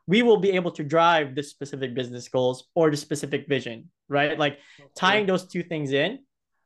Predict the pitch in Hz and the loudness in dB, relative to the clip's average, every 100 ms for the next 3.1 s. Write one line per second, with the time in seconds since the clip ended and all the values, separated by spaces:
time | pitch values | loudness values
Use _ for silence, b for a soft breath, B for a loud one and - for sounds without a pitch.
0 | _ 139 147 143 170 170 160 160 156 - | _ -4 -2 0 0 0 0 0 -2 -6
1 | _ 160 139 127 123 120 135 _ _ _ | _ -6 -4 -4 -6 -18 -20 _ _ _
2 | _ 139 135 - 135 120 123 - 180 175 | _ -18 -12 -4 -2 -2 -4 -2 0 0